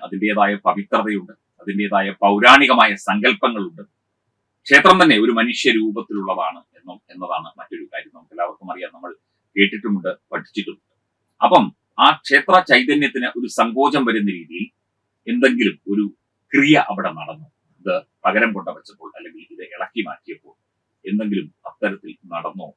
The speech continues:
എന്നതിനെ കുറിച്ച് കൂടി നമുക്ക് സംശയിക്കേണ്ടിയിരിക്കുന്നു. ഡോക്ടർ മഹേന്ദ്രകുമാർ പി എസ്, അദ്ദേഹം കഴിഞ്ഞ ദിവസം തത്വമയുടെ ഓഫീസിൽ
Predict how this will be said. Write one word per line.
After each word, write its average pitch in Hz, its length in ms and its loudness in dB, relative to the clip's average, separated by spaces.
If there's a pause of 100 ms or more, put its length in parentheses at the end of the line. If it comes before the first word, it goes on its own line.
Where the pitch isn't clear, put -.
(120)
എന്നതിനെ 87 360 -18
കുറിച്ച് - 280 -20
കൂടി 311 180 -16
നമുക്ക് - 300 -20
സംശയിക്കേണ്ടിയിരിക്കുന്നു. - 840 -20 (460)
ഡോക്ടർ 101 260 2 (220)
മഹേന്ദ്രകുമാർ 104 560 0 (100)
പി - 160 -20
എസ്, - 160 -18 (320)
അദ്ദേഹം - 280 -20 (100)
കഴിഞ്ഞ - 220 -16
ദിവസം 101 280 -8
തത്വമയുടെ 101 400 -4
ഓഫീസിൽ 98 380 -14